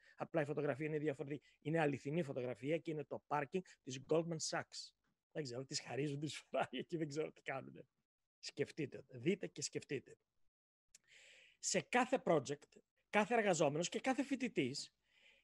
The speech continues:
ξέρει ότι πρέπει να παραδώσει το έργο του. Και λέμε, λοιπόν, παράδοση τότε, χρονικά. Και τι σκέφτεται, λοιπόν, ο κάθε άνθρωπος; Θα εργαστώ και θα το παραδώσω. Ε, στον άξονα το Χ είναι ο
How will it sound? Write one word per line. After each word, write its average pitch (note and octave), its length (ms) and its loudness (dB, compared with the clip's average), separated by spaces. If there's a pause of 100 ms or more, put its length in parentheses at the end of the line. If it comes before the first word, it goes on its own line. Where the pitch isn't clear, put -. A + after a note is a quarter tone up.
(140)
ξέρει B3+ 360 6
ότι A3 180 4
πρέπει A#3 240 4
να A3+ 120 2
παραδώσει F3+ 480 6
το D#3 100 6
έργο A#2+ 280 8
του. - 220 -20
Και D4+ 260 4
λέμε, F#3 320 10
λοιπόν, C#3+ 420 4
παράδοση B3+ 580 6
τότε, E3 280 10
χρονικά. F#3 600 6 (480)
Και D4+ 140 2
τι D#4+ 120 6
σκέφτεται, A3+ 460 10
λοιπόν, G3 280 10
ο F3+ 60 4
κάθε G#3 300 10
άνθρωπος; G#3 520 6 (260)
Θα A#3+ 180 12
εργαστώ F#3+ 840 10
και - 100 2
θα C#4 100 4
το C4 120 6
παραδώσω. C#4+ 600 12 (240)
Ε, E3+ 380 6
στον E3 320 4
άξονα F#3 340 6
το D#3 120 0
Χ D3+ 60 -6
είναι D4+ 220 6
ο C4+ 40 4